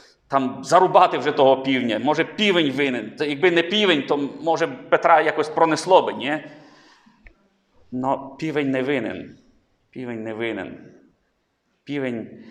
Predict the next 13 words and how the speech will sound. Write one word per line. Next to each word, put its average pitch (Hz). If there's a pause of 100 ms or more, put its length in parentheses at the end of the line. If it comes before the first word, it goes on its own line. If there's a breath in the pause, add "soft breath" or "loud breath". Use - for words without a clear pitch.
(380 loud breath)
це -
Петро 165
винен. 110
І 110 (140)
мало 143
того, 131
що 123
Ісус 120
попереджав 147
Петра, 107
що -
буде 156
таке. 101